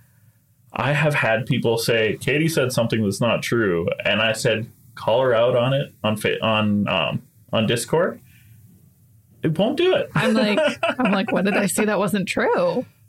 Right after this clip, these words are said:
Speaker 1: Uh, I don't remember off the top of my
Speaker 2: That's
Speaker 1: head.
Speaker 2: fine. It's for
Speaker 1: It's
Speaker 2: a different conversation.
Speaker 1: Yeah.
Speaker 2: Not a recording.
Speaker 1: Come to Discord.
Speaker 2: Okay.
Speaker 1: <laughs> But right in the middle of February, on the fifteenth, so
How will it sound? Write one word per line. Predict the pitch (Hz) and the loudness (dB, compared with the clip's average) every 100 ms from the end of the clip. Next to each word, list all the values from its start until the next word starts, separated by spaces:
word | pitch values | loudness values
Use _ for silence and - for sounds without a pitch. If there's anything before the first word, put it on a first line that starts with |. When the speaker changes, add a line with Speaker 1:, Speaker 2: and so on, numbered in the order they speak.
| - | -8
Speaker 1:
Uh, | - 95 113 131 - _ _ _ _ - | -4 -4 -4 -8 -14 _ _ _ _ -2
I | 110 | 0
don't | 107 | 2
remember | 104 98 95 | 2 2 0
off | - | -2
the | |
top | - - | -4 -2
of | - | 0
my | - | 0
Speaker 2:
That's | - | 0
Speaker 1:
head. | |
Speaker 2:
fine. | - 156 | 0 -2
It's | - | 0
for | - | 0
Speaker 1:
It's | |
Speaker 2:
a | 170 | 0
different | 170 180 196 | -2 -2 -2
conversation. | 156 185 - 202 - | 0 -2 -2 -4 -2
Speaker 1:
Yeah. | - - - | -2 -2 -4
Speaker 2:
Not | - - | -6 -4
a | |
recording. | 233 - - - _ _ _ _ _ _ - | -6 -10 -20 -20 _ _ _ _ _ _ -6
Speaker 1:
Come | 123 110 | -2 0
to | - | 0
Discord. | 104 113 - - - _ _ - | -2 -2 -4 -6 -6 _ _ -2
Speaker 2:
Okay. | 226 240 - | 0 0 0
Speaker 1:
<laughs> | 254 - 262 254 - 240 - - - - - _ - - - _ _ _ _ | -2 -2 -6 -4 -4 -4 -6 -8 -8 -10 -12 _ -20 -20 -20 _ _ _ _
But | 117 98 - - - - 127 | 2 2 -2 -14 -16 -6 0
right | 147 180 | 2 2
in | 180 | 2
the | 139 | 2
middle | 123 120 123 113 | 2 0 2 0
of | 98 | 0
February, | 98 90 85 - - - - - | -2 0 0 0 -4 -8 -16 -4
on | 104 | 0
the | 107 | 0
fifteenth, | - 143 160 - - - - - - - | 0 -2 -2 -4 -4 -6 -8 -14 -18 -16
so | - 92 - | -2 -2 -2